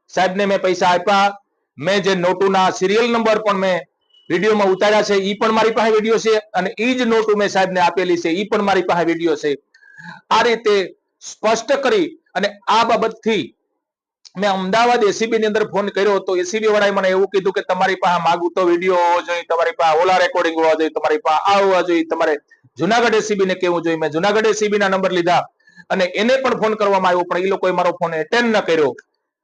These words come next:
વારંવાર રિંગુ કરવા છતાં એનો ફોન ઉપડ્યો નહીં. રેકોર્ડિંગ અને વીડિયો શૂટિંગ અને ઓડિયો ને બધું એને આપ્યું, સુપરત કર્યું અને મેં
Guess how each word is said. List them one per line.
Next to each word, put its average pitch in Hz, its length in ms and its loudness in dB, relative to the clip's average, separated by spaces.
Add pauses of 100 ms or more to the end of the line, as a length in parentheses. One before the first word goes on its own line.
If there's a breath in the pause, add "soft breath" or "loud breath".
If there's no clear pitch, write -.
(280)
વારંવાર 214 460 2
રિંગુ 202 200 0
કરવા 190 260 0
છતાં 185 320 -2
એનો 180 180 0
ફોન 170 220 -6
ઉપડ્યો 165 340 2
નહીં. 190 260 0 (300)
રેકોર્ડિંગ 190 400 0
અને 180 200 0
વીડિયો 170 320 0
શૂટિંગ 180 380 -2
અને 170 100 -2
ઓડિયો 170 340 0
ને 170 80 -6
બધું 160 240 0
એને 165 120 -2
આપ્યું, 160 380 0
સુપરત 160 320 -8
કર્યું 165 420 -2 (760)
અને 180 180 -2
મેં 185 440 -2